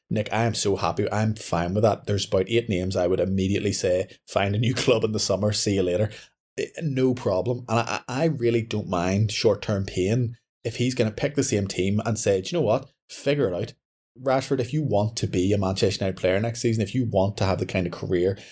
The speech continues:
at this club that everyone thought you did, figure it out, 'cause I'm just gonna put you on the pitch." You know, you should be playing better than this. Because I appreciate wanting Elanga to start, and I, and I thought he brought a lot of energy yesterday, and I would start him.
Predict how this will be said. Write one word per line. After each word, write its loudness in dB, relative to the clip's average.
at 0
this 0
club 0
that -6
everyone 0
thought -2
you -8
did, 0
figure -2
it 0
out, -4
'cause -6
I'm 2
just -4
gonna 0
put 0
you -2
on -2
the -4
pitch." 0
You 0
know, 4
you -2
should 6
be 0
playing 0
better 0
than 0
this. -2
Because 2
I 2
appreciate 0
wanting -4
Elanga 2
to 2
start, 2
and 0
I, -2
and -4
I 2
thought 0
he -2
brought -2
a -2
lot 2
of -2
energy -2
yesterday, 2
and -2
I -2
would 0
start 0
him. -2